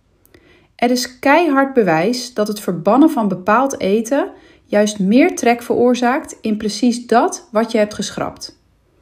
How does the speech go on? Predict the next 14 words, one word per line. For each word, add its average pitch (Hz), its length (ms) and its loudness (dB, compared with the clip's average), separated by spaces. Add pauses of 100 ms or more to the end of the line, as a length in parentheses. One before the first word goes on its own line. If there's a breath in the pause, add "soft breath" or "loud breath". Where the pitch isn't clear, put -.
(420 soft breath)
In - 180 -2
één 330 240 6
studie 196 680 -4
leidde 214 280 4
het 202 160 -2
schrappen 285 380 0
van 180 180 -2
brood 190 480 -2 (240 soft breath)
zelfs 240 360 -2
tot 170 240 -4
drie 269 240 4
keer 294 180 2
zoveel 247 380 2
uitvallers. - 760 -6